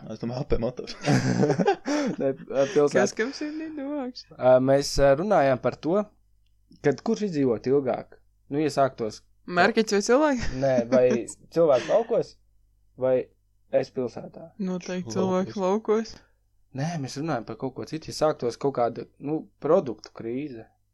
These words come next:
Speaker 2: nu,
Speaker 3: Arī
Speaker 2: kaut kas tam
Speaker 3: cilvēks
Speaker 2: līdzīgs.
Speaker 3: laukos.
Speaker 1: Cilvēks
Speaker 3: Jebkurā gadījumā cilvēks laukos.
Speaker 2: Nu, bet kā domā, cik da-, cik daudz laika mums vajadzētu līdz iztukšot visas noliktavas veikalā?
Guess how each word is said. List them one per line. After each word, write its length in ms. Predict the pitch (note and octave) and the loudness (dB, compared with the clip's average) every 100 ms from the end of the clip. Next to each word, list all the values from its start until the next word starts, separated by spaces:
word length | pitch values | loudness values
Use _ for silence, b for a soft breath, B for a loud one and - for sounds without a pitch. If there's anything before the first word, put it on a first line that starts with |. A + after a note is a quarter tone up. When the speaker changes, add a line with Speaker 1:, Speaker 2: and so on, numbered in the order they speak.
| _ _ - | _ _ -8
Speaker 2:
nu, 260 | G#3 G#3+ A3 | -6 -4 -2
Speaker 3:
Arī 240 | G#3 G#3+ | 0 0
Speaker 2:
kaut 20 | |
kas 80 | G3 | 2
tam 0 | |
Speaker 3:
cilvēks 240 | G#3 G3+ G3 | 2 2 2
Speaker 2:
līdzīgs. 140 | A#3+ | 0
Speaker 3:
laukos. 380 | G3+ A3 A3 - _ | -2 -2 -6 -8 _
Speaker 1:
Cilvēks 360 | - - A2 A#3 | -20 -20 -12 -6
Speaker 3:
Jebkurā 340 | B3 C#4+ A3 F#3 | 0 4 4 4
gadījumā 340 | F#3+ F#3 F#3 | 2 2 0
cilvēks 380 | G3+ G3 G3 G3+ | 0 0 0 0
laukos. 420 | G#3 G#3+ G#3+ A3 _ _ _ | -2 0 -2 -6 _ _ _
Speaker 2:
Nu, 180 | - C#3+ | -6 -2
bet 140 | D3 D3+ | -2 2
kā 100 | C#3 | 4
domā, 220 | C#3 C3+ | 4 4
cik 180 | B2 D3 | 2 4
da-, 160 | C3+ - | 2 0
cik 160 | C#3 C3+ | -6 2
daudz 240 | B2 A#2 | 2 4
laika 340 | A#2 C3 C3 | 4 4 2
mums 140 | A#2+ A2 | -6 0
vajadzētu 480 | B2 A#2 A2+ - A#2+ | 2 2 0 -4 -6
līdz 180 | A#2 A#2+ | -6 -6
iztukšot 480 | - A#2 - A#2 - - | -10 -14 -10 -12 -12 -12
visas 340 | B2 A#2+ - | -10 -10 -12
noliktavas 560 | B2 A#2+ A#2+ B2+ B2 - | -8 -8 -10 -14 -18 -8
veikalā? 460 | B2+ B2+ B2 B2+ | -4 -4 -6 -10